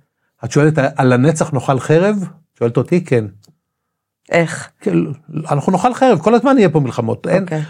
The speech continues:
Speaker 1: לא יהיה שלום אף פעם בינינו לבין הערבים.
Speaker 2: לא
Speaker 1: לא
Speaker 2: יהיה.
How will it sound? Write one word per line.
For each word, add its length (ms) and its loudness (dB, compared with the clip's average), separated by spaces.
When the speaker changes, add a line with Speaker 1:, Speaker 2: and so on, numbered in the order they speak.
Speaker 1:
לא 120 6
יהיה 140 2
שלום 400 2
אף 180 -6
פעם 520 0
בינינו 420 2
לבין 180 -2
הערבים. 360 0
Speaker 2:
לא 80 4
Speaker 1:
לא 40 6
Speaker 2:
יהיה. 280 2